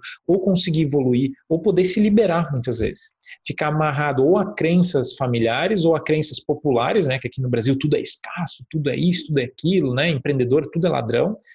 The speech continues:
sendo que o cara que mais tá se lascando, na verdade, é empreendedor hoje aqui no Brasil. Então, assim, as pessoas ficam muito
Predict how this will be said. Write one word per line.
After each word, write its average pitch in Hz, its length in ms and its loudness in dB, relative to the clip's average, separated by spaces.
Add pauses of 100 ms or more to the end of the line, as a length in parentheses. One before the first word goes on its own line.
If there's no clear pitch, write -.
(140)
sendo 151 240 -2
que - 60 -2
o 147 40 2
cara 156 220 -2
que 156 100 -6
mais 156 240 -2
tá - 100 -2
se - 160 -6
lascando, 165 460 -2
na 160 80 0
verdade, 139 320 0
é 139 60 -2
empreendedor 131 480 0
hoje 147 220 0
aqui 135 100 -10
no 123 60 -4
Brasil. 117 440 -2 (920)
Então, 139 140 -4
assim, 131 280 -2 (580)
as 127 140 -6
pessoas 175 320 2
ficam 175 180 -2
muito 196 720 2